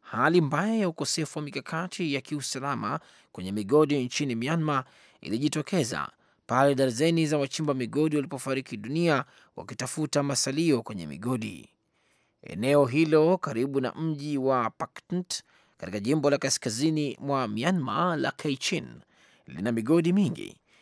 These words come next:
yaliyobakia baada ya uchimbaji madini uliofanywa na makampuni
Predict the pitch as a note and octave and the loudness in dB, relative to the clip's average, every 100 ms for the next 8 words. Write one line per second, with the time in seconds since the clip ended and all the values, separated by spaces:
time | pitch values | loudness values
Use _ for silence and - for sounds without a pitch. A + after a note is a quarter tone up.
0 | _ D2+ F2 A2 G#2+ B2+ C#3+ C3+ C3 A2+ | _ -10 -6 -4 -2 0 4 4 4 0
1 | A#2 - F#3+ C#3 D#3+ C#3+ A2+ C#3 C3+ B2+ | -6 -4 -2 0 0 0 2 2 2 0
2 | - B2+ A#2+ C#3 C#3 C#3 G#2+ G#2 D3+ E3 | 0 -4 -2 -4 -2 -4 -4 -2 0 2
3 | E3 A2 C2+ - C#3+ D3+ C#3+ B2+ A#2+ B2 | 0 -2 -6 -8 -4 -2 -2 -4 -6 -8
4 | A2+ F3+ F#3+ C#3 | -4 -2 0 0